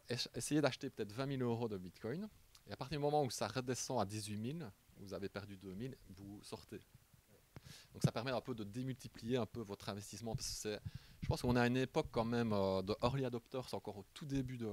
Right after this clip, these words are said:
la technologie. Vous êtes venu, euh, au bon mo-, au bon endroit au bon moment. Je pense qu'il y a, voilà, euh, essayez peut-être de prendre un peu plus de risques.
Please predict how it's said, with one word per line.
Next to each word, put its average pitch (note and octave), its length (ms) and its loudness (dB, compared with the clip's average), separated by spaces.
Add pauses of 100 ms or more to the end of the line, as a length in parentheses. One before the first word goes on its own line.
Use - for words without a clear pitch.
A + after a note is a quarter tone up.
la G#2 100 -4
technologie. A2+ 580 -6
Vous G#2 180 -4
êtes A#2 100 0
venu, C3+ 340 4
euh, A#2 120 6
au G#2 160 4
bon B2+ 140 0
mo-, B2+ 260 2
au A2+ 40 -2
bon A#2+ 180 0
endroit A#2 260 -4
au G#2+ 40 -6
bon G#2 100 -4
moment. B2 400 0 (1040)
Je - 120 -6
pense D3 280 6
qu'il A#2+ 160 8
y G#2 80 8
a, G2 40 8
voilà, F#2+ 340 4
euh, F2+ 500 2 (640)
essayez C3 400 4
peut-être B2+ 400 4
de G#2 80 0
prendre B2 260 4
un A2+ 60 8
peu D3 160 2
plus C3 200 -8
de A#2+ 60 2
risques. A#2+ 400 0